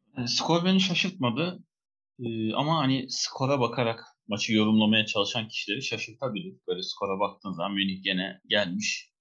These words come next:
şovunu yapmış gibi görünüyor. Ama aslında öyle değil. Eee, birkaç haftadır söylüyoruz. Münih iyi gitmiyor.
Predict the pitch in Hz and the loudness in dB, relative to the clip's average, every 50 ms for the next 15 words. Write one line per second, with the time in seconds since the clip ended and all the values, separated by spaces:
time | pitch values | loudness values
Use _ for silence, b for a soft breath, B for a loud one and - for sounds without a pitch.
0 | _ _ _ _ _ _ _ _ _ - - - 107 107 104 101 104 107 104 104 | _ _ _ _ _ _ _ _ _ -12 -4 0 2 2 2 4 2 2 2 0
1 | 104 110 107 - - - 95 85 87 80 85 80 80 82 90 107 127 139 139 - | -2 -6 -6 -6 -6 -6 -6 -6 -6 -6 -6 -6 -4 -2 0 0 0 0 -2 -4
2 | 101 113 113 110 - - - 127 120 127 123 120 113 101 110 107 - - _ _ | -2 -2 -2 -2 -2 -4 -2 0 2 2 0 0 -4 -6 -8 -8 -10 -16 _ _
3 | _ _ _ 92 90 87 87 87 87 87 85 92 95 - 107 104 104 - - 101 | _ _ _ -10 -8 -6 -4 -4 -4 -6 -8 -10 -6 -6 -6 -6 -6 -8 -2 -2
4 | 101 101 - 104 101 98 101 98 - - 95 98 98 101 104 90 92 101 110 101 | -2 -2 -2 -6 -4 -4 -4 -6 -6 -6 -4 -4 -2 -2 -4 -4 -6 -6 -4 -2
5 | 95 98 98 - 95 101 98 90 90 - - - - - - 76 82 | 0 0 0 0 -2 -4 -4 -4 -8 -10 -16 -16 -20 -20 -18 -18 -20